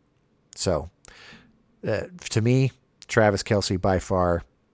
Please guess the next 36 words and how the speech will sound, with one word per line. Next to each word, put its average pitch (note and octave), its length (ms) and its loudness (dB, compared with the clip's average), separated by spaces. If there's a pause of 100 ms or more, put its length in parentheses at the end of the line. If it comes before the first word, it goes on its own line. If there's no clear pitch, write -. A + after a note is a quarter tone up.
(140)
his G#2+ 560 2 (220)
absence G2 560 0
had F#2 200 -4
the F2+ 60 -10
biggest F2+ 320 -2
impact E2 360 -6
on D#2 120 -8
the E2 80 -10
game. E2+ 280 -6 (420)
But C3 100 2
what F#3 140 12
are F#3+ 60 12
your G3 160 12
thoughts? F3+ 380 10
Let D#3 140 6
me E3 80 2
know. D#3 340 8 (640)
Connect B2+ 340 0
with C3+ 140 -2
me D3+ 200 4
over C#3+ 540 6
on A#2 200 4
our G#2+ 100 2
Facebook - 540 0
page, D3+ 520 2
Green B2+ 300 2
Feathers A#2 380 2
Gridiron A#2 600 2
Podcast. B2+ 800 2 (680)
And, A2 320 -2
uh, G2+ 400 2
thank C3+ 300 2
you C3+ 80 2
to B2 140 2
everyone C3+ 720 2
who G#2+ 540 0